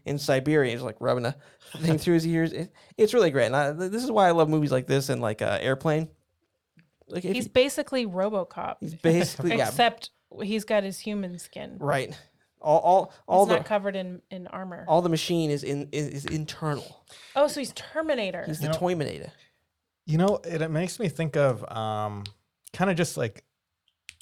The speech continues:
Speaker 3: jokes, right? Like, cer-, certain jokes kind of do have a, like, cartoonish kind of,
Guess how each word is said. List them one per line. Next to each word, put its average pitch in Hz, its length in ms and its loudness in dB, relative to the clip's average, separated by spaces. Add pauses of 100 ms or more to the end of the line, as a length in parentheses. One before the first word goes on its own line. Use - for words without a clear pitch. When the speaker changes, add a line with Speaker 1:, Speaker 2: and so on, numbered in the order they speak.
(280)
Speaker 3:
jokes, - 460 0
right? 110 300 -2 (540)
Like, 113 200 -6
cer-, - 260 -4
certain 156 340 0
jokes 131 320 4
kind 135 220 0
of 113 160 -4 (160)
do 135 180 0
have 139 180 6
a, 131 200 4
like, 120 320 -4
cartoonish 139 800 -4 (800)
kind 131 220 -4
of, 117 420 -4